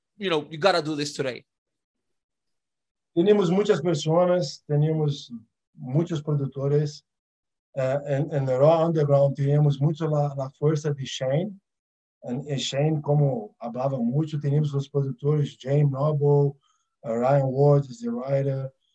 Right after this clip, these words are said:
Speaker 2: Teníamos muchas personas. Y, y era, eh, una, es una locura, como mucho rápido, las personas pasando mucho. Y,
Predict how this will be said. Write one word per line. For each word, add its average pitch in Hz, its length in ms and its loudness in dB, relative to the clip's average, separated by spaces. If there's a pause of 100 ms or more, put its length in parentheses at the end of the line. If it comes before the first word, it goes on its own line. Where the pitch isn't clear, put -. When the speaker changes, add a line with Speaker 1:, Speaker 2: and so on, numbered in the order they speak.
(140)
Speaker 2:
Teníamos 165 340 2
muchas 196 320 4
personas. 139 680 -4
Y, 151 280 -4
y 156 120 0
era, 202 480 2 (760)
eh, 175 360 -2 (100)
una, 190 160 0 (120)
es 175 120 2
una 208 260 4
locura, 220 560 2
como 123 340 -12 (1040)
mucho 165 280 0
rápido, 160 520 0
las 147 140 2
personas 151 420 -4
pasando 156 480 -4
mucho. 151 760 -2
Y, 135 320 -2